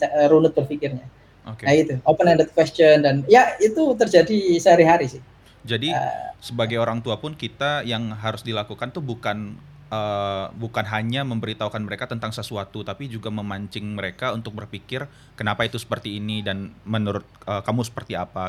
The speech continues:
Speaker 2: Kayak gitu ya, Mas, ya?
Speaker 1: Betul, persis sekali. Dan saya itu, saya sangat self-aware. Eh, secara sadar itu, saya itu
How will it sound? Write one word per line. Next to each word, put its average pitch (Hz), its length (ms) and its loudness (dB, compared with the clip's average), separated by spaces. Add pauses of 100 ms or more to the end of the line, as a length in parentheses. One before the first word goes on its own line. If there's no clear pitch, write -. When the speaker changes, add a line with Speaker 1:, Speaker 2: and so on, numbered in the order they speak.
Speaker 2:
Kayak 95 160 -12
gitu - 80 -12
ya, 92 80 -8
Mas, 87 160 -14
ya? - 80 -20 (720)
Speaker 1:
Betul, 208 320 6
persis 214 280 4
sekali. 170 360 6
Dan 170 200 4
saya 170 360 4
itu, 220 400 2
saya 226 240 0
sangat 208 560 2 (480)
self-aware. 180 880 8 (600)
Eh, 147 280 6
secara 190 400 8
sadar 170 480 6
itu, 190 160 -6
saya 190 200 0
itu 254 120 0